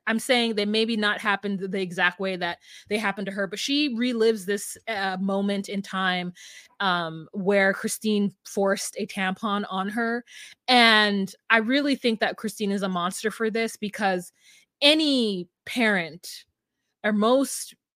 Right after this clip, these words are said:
parents, uh, you don't usually give your daughter a tampon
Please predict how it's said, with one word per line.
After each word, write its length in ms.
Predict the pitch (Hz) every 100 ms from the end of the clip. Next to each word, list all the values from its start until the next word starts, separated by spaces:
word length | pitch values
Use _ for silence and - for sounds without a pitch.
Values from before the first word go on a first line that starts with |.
| _ -
parents, 680 | 208 175 160 170 - - - -
uh, 320 | 196 180 170 -
you 220 | 202 202
don't 220 | 302 330 277
usually 260 | 254 220
give 360 | 175 180 196 190
your 140 | 185
daughter 340 | 175 170 165 143
a 60 |
tampon 580 | - 165 175 156 151